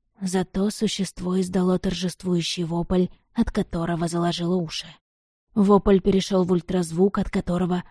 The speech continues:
оцепенело все внутри. Не знаю, чем оно орало, ведь призраки не были материальными, все пули проходили сквозь их тела.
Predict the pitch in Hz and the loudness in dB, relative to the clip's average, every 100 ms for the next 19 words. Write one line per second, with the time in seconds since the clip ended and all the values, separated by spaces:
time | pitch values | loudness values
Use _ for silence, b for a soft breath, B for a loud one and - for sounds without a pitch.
0 | _ 214 - 185 190 175 170 175 - 185 | _ -2 0 0 2 2 0 -4 -4 0
1 | 180 202 160 143 _ _ _ _ _ 202 | 2 2 -2 -8 _ _ _ _ _ 4
2 | 202 196 185 165 - 175 170 175 180 214 | 6 6 4 0 -4 -2 0 0 0 0
3 | 220 160 b b 202 190 180 - 190 180 | 0 -2 b b 4 4 4 2 2 4
4 | 202 202 233 262 180 170 170 175 175 165 | 2 4 4 6 4 0 0 -2 -2 -2
5 | 160 160 165 - _ _ - - 180 - | -2 -4 -6 -10 _ _ -6 -2 -2 0
6 | 202 214 185 185 - 180 185 185 202 - | 4 4 4 -2 -4 0 4 4 2 2
7 | 240 185 160 - 170 160 | 0 0 -4 -12 -10 -10